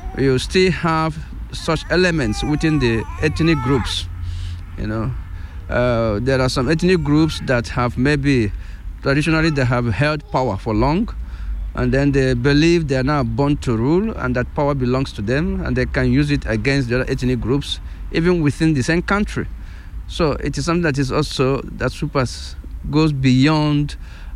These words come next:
um, um, the race, the big, uh, races,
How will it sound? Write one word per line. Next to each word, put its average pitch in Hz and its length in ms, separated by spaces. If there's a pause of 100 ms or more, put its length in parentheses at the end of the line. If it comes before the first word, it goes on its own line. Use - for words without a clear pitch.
(100)
um, 113 1000
um, 107 540
the 127 160
race, 127 340 (760)
the 113 420 (260)
big, 143 300 (640)
uh, 120 60
races, 135 580